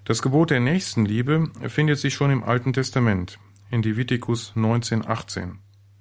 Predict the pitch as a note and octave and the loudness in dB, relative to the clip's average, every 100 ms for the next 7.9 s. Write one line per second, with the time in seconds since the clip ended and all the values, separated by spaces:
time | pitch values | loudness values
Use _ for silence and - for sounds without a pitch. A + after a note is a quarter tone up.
0 | - - - - - - - A#2 A#2+ G3+ | -20 -20 -20 -20 -20 -18 -2 0 4 4
1 | E3 A2+ G#2+ - A2+ A#2+ A#2+ A#2 D3 D3 | 4 4 2 2 0 0 0 0 -2 0
2 | C#3 C#3+ C3 A#2+ A2+ - A2+ C3 C#3 A2 | 0 0 -2 -2 -4 -2 0 2 0 0
3 | B2+ D#3+ C#3+ C3+ B2+ D3+ D#3+ - G2+ A#2+ | 2 2 2 2 2 2 0 -2 -2 -2
4 | - - - - - C3+ C3 D#3 C#3 A#2+ | -4 -12 -20 -20 -4 -2 2 2 2 0
5 | A#2+ A#2+ A#2+ A2+ B2 - F#2+ F2+ - - | -2 -2 -2 0 0 0 -4 -4 -12 -18
6 | - - - - - - - D3+ C#3+ B2+ | -20 -20 -20 -20 -20 -20 -2 0 2 0
7 | B2+ A2+ G#2 F#2+ G2+ B2 E3 F#3+ | 2 2 0 -2 -4 -2 0 0